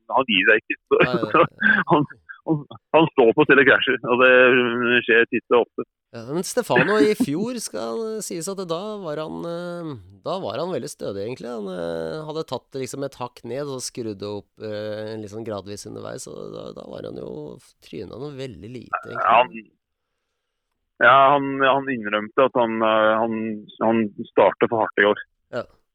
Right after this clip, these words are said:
Speaker 1: Eh, og det er derfor han trynte for meg. Han, eh,
Speaker 2: Mm.
Speaker 1: han har bare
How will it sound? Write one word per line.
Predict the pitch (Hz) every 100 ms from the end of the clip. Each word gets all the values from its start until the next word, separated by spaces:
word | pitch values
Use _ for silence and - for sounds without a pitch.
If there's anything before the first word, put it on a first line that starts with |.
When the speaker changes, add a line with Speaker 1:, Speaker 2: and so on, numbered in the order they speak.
| -
Speaker 1:
Eh, | 104 101 101 101 101 101 104 101 98
og | 101 95
det | 104
er | 101
derfor | 95 101
han | 92 92
trynte | 95 82 -
for | 104 87
meg. | 92 98
Han, | 98 95
eh, | 95 92 92 92 95
Speaker 2:
Mm. | 98
Speaker 1:
han | 92
har | -
bare | 98 92